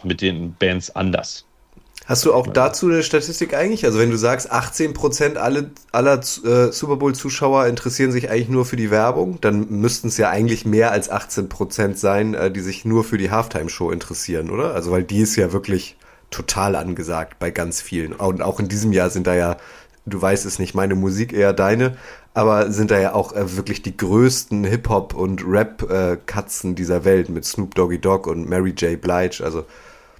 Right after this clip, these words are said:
Speaker 2: da gucken bestimmt einige nur die Halftime-Show wieder, oder?
Speaker 1: Äh, ja, und das ist das Krasse, dreiundvierzig Prozent.
Speaker 2: Dreiundvierzig?
Speaker 1: Für dreiundvierzig,
Speaker 2: Krass.
Speaker 1: ja. Ist der, also für dreiundvierzig Prozent ist der wichtigste Part des Spiels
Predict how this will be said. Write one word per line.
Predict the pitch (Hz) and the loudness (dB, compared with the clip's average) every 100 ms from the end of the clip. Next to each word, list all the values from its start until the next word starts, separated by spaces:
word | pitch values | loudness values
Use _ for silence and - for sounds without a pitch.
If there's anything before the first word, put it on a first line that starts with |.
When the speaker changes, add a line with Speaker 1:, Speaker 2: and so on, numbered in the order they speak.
| _ - - | _ -18 -8
Speaker 2:
da | 92 | -6
gucken | - 123 101 | -2 -2 -2
bestimmt | 92 123 120 - | -2 2 2 2
einige | 107 101 95 | 2 2 2
nur | 110 | 4
die | 110 85 | 4 2
Halftime-Show | 104 107 80 80 - 85 82 | 0 -2 -6 -6 -4 -4 -4
wieder, | 78 82 | -4 -2
oder? | 95 151 190 _ _ _ _ _ _ _ _ _ _ _ _ _ - | 0 0 -2 _ _ _ _ _ _ _ _ _ _ _ _ _ -2
Speaker 1:
Äh, | 113 101 | 0 2
ja, | 98 113 - - | 2 0 -6 -10
und | 104 | -10
das | - - | -10 -14
ist | - 98 | -16 -16
das | - | -4
Krasse, | 98 101 | -2 0
dreiundvierzig | 95 95 101 101 104 - 92 | 0 0 0 0 -2 -4 -8
Prozent. | - 82 76 73 - _ _ _ _ - | -8 -10 -8 -12 -14 _ _ _ _ -6
Speaker 2:
Dreiundvierzig? | 98 123 170 147 | -2 2 2 2
Speaker 1:
Für | 92 | 2
dreiundvierzig, | 98 135 127 139 123 113 | 2 2 2 0 0 -4
Speaker 2:
Krass. | - 80 | -4 -6
Speaker 1:
ja. | 90 - - - - - _ _ _ - | -6 -8 -14 -20 -20 -20 _ _ _ -4
Ist | 104 120 | -2 2
der, | 113 104 | 2 2
also | 110 | 2
für | 101 107 | 2 2
dreiundvierzig | 101 131 - 127 120 - | 2 0 -4 -6 -6 -8
Prozent | 113 - 120 98 | -6 -4 -4 -2
ist | - | 0
der | 95 90 | 0 0
wichtigste | 131 - - 147 - 131 | -2 -2 -2 -4 -4 -6
Part | - 107 117 123 | -4 -4 -4 -4
des | 110 | -6
Spiels | - - 107 110 - | -6 0 2 2 -2